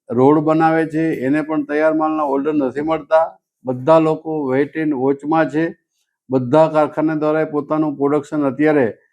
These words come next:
અ, ઓછું કરી નાખેલું છે, કમસે કમ ચાલીસ ટકા જેવું પ્રોડક્શન કાપી નાખેલું, અત્યારે સાઈઠ ટકા પ્રોડક્શન ચાલુ છે, જેથી કરીને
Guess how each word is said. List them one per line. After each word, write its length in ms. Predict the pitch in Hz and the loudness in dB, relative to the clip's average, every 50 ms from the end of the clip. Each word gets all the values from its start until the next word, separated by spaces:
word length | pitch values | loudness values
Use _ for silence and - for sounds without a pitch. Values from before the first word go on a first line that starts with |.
| _ _ _ _ _ _ - | _ _ _ _ _ _ -10
અ, 40 | 123 123 123 123 123 - - - - _ - | -8 -6 -4 -4 -4 -6 -8 -12 -12 _ 0
ઓછું 340 | 139 135 135 - 170 160 | 2 2 2 2 0 2
કરી 200 | 143 147 147 156 | 2 2 2 2
નાખેલું 500 | 151 165 160 156 160 165 160 165 160 147 | 2 2 2 0 0 0 0 0 0 -2
છે, 280 | - - 160 165 165 156 | -2 -2 -2 -2 -4 -4
કમસે 380 | - - 143 147 143 - 156 143 | -6 -4 -4 -4 -4 -6 -8 -10
કમ 240 | - 160 156 151 | -8 -6 -6 -6
ચાલીસ 380 | 143 - 139 135 143 160 156 160 | -2 2 2 4 4 2 -2 -4
ટકા 300 | - 170 160 165 165 156 | -8 -6 -2 0 0 0
જેવું 340 | 151 143 151 156 160 156 - | 0 0 -2 -2 -2 -4 -4
પ્રોડક્શન 520 | - 143 143 147 147 147 - 156 147 139 | -6 -4 -4 -4 -4 -4 -4 -4 -2 0
કાપી 280 | 131 131 135 131 143 131 | 2 0 0 0 0 -2
નાખેલું, 400 | 120 117 113 - 127 127 127 123 | -2 -2 -4 -4 -6 -4 -4 -4
અત્યારે 320 | 117 - 147 151 151 147 | -6 -4 -4 -4 -2 -4
સાઈઠ 300 | 139 - - - 143 139 | -4 -2 -2 -2 -2 -2
ટકા 380 | - - 143 131 - 147 147 - | -4 -6 -6 -4 -2 -2 -2 -2
પ્રોડક્શન 720 | - - _ - 127 131 127 127 123 - - 139 135 123 | -4 -8 _ -8 -4 -2 -2 -2 -2 -2 -4 -4 -2 0
ચાલુ 340 | 120 113 110 110 113 107 92 | 0 0 0 0 0 -2 -4
છે, 240 | - 110 98 85 | -4 -4 -4 -4
જેથી 380 | 78 98 127 135 135 - 156 143 | -4 -2 -2 -2 -2 -4 -4 -2
કરીને 520 | 147 143 147 151 147 151 151 151 151 139 | 0 0 0 0 0 0 -2 -2 -6 -8